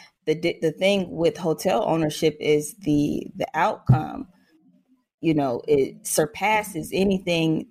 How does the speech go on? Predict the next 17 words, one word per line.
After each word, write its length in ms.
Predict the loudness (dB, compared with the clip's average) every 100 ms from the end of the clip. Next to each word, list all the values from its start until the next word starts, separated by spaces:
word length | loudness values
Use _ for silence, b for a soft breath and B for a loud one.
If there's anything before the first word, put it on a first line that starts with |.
| -16 -8
easy 680 | -2 0 0 -2 -2 -4 -6 -4
that 240 | 0 0 2
you 100 | -2
could 220 | -2 0
do, 320 | 0 0 -2 -10 -4
you 160 | 0 2
know? 380 | 2 0 -4 B B B -18
So, 540 | -2 0 0 -2 -6 -14 -16 -18 -16 -16 -16 -20 -20 -10
you 160 | 0 2
know, 160 | 2
it's, 320 | 2 0 -2 2
it's, 380 | 4 4 -4 -6 -4
we 120 | -2 2
have 180 | 0
an 120 | 0 0
eleven-step 720 | 2 2 2 -4 0 0 0
program 640 | 0 0 0 0 0 -4